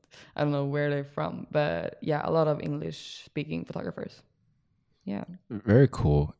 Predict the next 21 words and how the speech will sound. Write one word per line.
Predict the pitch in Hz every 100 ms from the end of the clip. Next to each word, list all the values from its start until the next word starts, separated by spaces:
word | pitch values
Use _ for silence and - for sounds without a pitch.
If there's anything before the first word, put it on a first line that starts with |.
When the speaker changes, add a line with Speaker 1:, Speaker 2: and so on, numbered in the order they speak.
| -
Speaker 2:
And | 92 92 87
have | 95 95
you | 104
noticed | 95 92 101 95 - - -
that | 87 85 80 -
your | 85 80 80 78 -
sales | - 90 85 -
background | 85 87 - 78 73 76
actually | 73 - 78
helps | 82 82 - - -
you | 80 80 78 76 76 - _
land | 82 82 78 78 78 73 _ _
work | 92 82 82
with | -
photographers? | - 87 123 87 - - - -
Speaker 1:
Yes, | - 165 156 143 - -
of | 143 -
course, | 143 127 147
of | -
course. | - 110 - - - -
Um, | 143 139 139 143 143